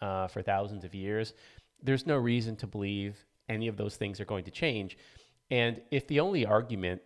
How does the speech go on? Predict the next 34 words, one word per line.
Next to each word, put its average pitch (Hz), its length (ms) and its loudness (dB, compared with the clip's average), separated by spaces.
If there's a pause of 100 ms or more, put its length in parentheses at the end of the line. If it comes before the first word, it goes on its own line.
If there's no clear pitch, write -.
(100)
that 95 440 4
you 107 120 -2
have 104 240 0
in 95 100 -6
favor 92 360 -4
of 85 180 -8
Bitcoin 95 520 -2
is, 87 320 -2 (500)
well, 107 480 6
you 120 120 -4
know, 95 260 -4
it's 110 220 -4
a 107 220 0
slightly 110 680 -2
easier 104 420 -2
to 104 160 -8
use 92 240 -4
gold, 113 480 4 (140)
I, 135 260 0
I, 135 140 0
I 131 100 6
don't 127 300 0
find 104 300 0
that 92 180 -4
compelling. 98 460 -4 (280)
Well, 127 360 6
let's 143 220 2
just - 300 -4
put 117 280 4 (720)
one 120 340 2
percent 107 460 -2
of 95 100 -2
our 95 160 2
assets 101 640 2